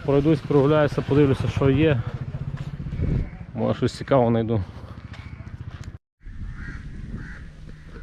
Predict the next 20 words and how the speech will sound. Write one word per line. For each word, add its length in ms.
Щось 280
я 340
і 60
біля 260
моря. 380
Є 220
повно 440
кокосів, 640
ось 180
бачимо, 380
зараз 240
понабираю, 540
буде 280
чим 100
палити. 460
До 140
речі, 220
патики. 680
Ну, 120
це 280